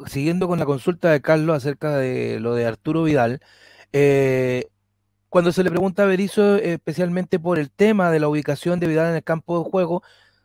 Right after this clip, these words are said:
yo creo que, <laughs> ah, Berizzo le dijo, "Usted, compadre, tiene que estar por este carril y juegue por este carril".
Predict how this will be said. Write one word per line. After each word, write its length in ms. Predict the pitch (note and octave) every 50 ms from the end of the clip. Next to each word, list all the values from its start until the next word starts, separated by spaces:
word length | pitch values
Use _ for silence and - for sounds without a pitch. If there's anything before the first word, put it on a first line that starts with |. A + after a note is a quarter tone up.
| _ _
yo 140 | C3 F3+ F3+
creo 180 | G#3 A3+ A3
que, 180 | G3 F3 D#3+ -
<laughs> 40 | -
ah, 140 | - - - - - G2+ -
Berizzo 380 | - G#2+ F#2+ D3+ E3+ - - D#3
le 80 | C3 B2
dijo, 280 | C3 D3+ D3 C#3+ D3 -
"Usted, 160 | - - D#3+
compadre, 420 | E3 D#3+ D3+ - F3 F3+ F3+ F#3
tiene 180 | D#3+ D#3+ D#3 D3+
que 80 | C3
estar 200 | C3 - D#3 D#3
por 200 | - - C#3 C3
este 200 | C#3 C#3+ - E3+
carril 300 | D#3 E3 E3 F3 G3+ F#3+
y 40 | F#3
juegue 260 | E3+ - E3 E3 D#3+
por 160 | C#3 C3 B2 C#3
este 220 | F3 - - G#3+
carril". 340 | G#3 A3+ B3+ C4 G3 C3